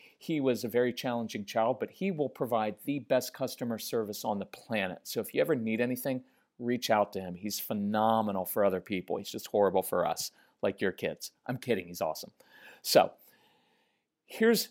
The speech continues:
here, I, I wanna thank this mom for sending an email today. Um, this is very fresh because it just came in, and I thought, "Well, let's hit on this theme of, of freeing us up, taking the pressure off."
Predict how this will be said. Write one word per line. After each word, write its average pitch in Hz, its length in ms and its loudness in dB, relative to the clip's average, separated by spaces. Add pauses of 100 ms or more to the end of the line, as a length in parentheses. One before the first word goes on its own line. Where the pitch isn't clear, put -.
here, 196 360 8
I, 151 80 12
I 156 220 8
wanna 147 220 6
thank 160 260 -2
this - 240 2
mom 135 480 8 (220)
for 127 400 8
sending 127 320 2
an 127 160 -2
email 165 420 4 (220)
today. 95 400 2 (340)
Um, 117 380 10
this 127 180 2
is 127 100 -2
very 131 220 8
fresh - 380 4
because 110 580 8
it - 60 -12
just 135 200 2
came 127 280 2
in, 135 500 6
and 117 120 4
I 110 100 6
thought, 104 340 6
"Well, 147 320 10 (240)
let's 127 200 4
hit 123 240 8
on 120 180 8
this 123 220 6
theme 190 340 4
of, 107 240 2
of 113 180 4
freeing 139 460 4
us 131 260 6
up, 208 240 6
taking 135 380 -2
the 127 60 6
pressure 147 440 2
off." - 220 2